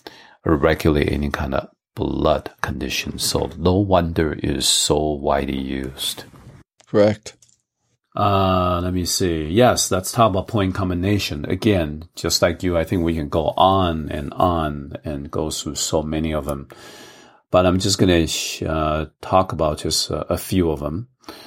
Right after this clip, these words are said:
Speaker 1: Um, number one, combined with stomach twenty-five and large intestine four, that is used a lot for acute colitis in both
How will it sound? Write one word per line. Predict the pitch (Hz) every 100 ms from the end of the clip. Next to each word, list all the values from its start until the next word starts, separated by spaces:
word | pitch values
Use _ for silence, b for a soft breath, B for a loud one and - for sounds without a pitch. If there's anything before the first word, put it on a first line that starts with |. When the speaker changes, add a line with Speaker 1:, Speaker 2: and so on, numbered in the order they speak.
| B B B
Speaker 1:
Um, | 87 85 78 80
number | 80 85
one, | 85 90 85 78 82 -
combined | - 78 82 82 80
with | 78
stomach | - 90 80 82
twenty-five | - 82 80 - 104 101 87 80 78 -
and | - 80
large | 73 76 78 -
intestine | - 76 - - 71
four, | - - 92 73 71 B B B B B
that | - 90
is | 90 76
used | 80 82 78 - -
a | 80
lot | 76 78 -
for | - -
acute | - - - 95 87 76 -
colitis | - - 71 71 76 73 71 73 - - -
in | 82 71
both | 78 80 73